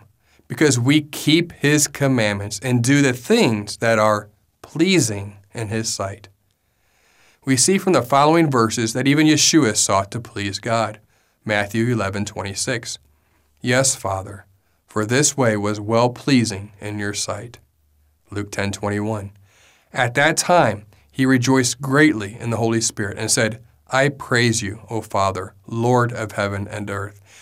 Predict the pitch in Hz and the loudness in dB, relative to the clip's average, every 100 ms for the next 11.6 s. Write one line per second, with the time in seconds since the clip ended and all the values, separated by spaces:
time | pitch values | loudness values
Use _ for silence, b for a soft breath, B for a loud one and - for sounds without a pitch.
0 | b - 117 151 139 110 - 139 160 151 | b -6 0 4 4 2 0 2 4 4
1 | 151 151 - 104 101 - 113 104 104 107 | 4 0 -2 -4 -4 -4 -4 -2 0 2
2 | 117 123 131 - 123 117 113 113 - 101 | 2 2 -2 -6 -6 -4 -2 -4 -4 -6
3 | 98 101 - - b b b b b - | -6 -10 -14 -20 b b b b b -4
4 | 123 123 123 107 123 135 143 127 110 110 | 0 2 2 2 2 2 2 0 0 0
5 | - 120 117 113 95 - - - _ _ | -4 -6 -6 -6 -10 -10 -12 -12 _ _
6 | 127 123 120 - 98 98 101 - b b | -2 -2 -2 -4 -6 -6 -12 -18 b b
7 | - 120 120 151 - 139 127 113 104 113 | -8 -2 2 2 2 2 2 2 -2 -2
8 | 120 123 120 - 156 131 104 101 - 110 | 0 0 -2 2 4 4 0 -10 -10 -6
9 | 107 110 - 104 101 - _ _ _ _ | -6 -4 -4 -6 -8 -14 _ _ _ _
10 | _ b b b b 113 110 104 120 113 | _ b b b b 0 0 0 -4 -8
11 | - 110 107 113 110 101 | -6 -4 -2 -2 -4 -8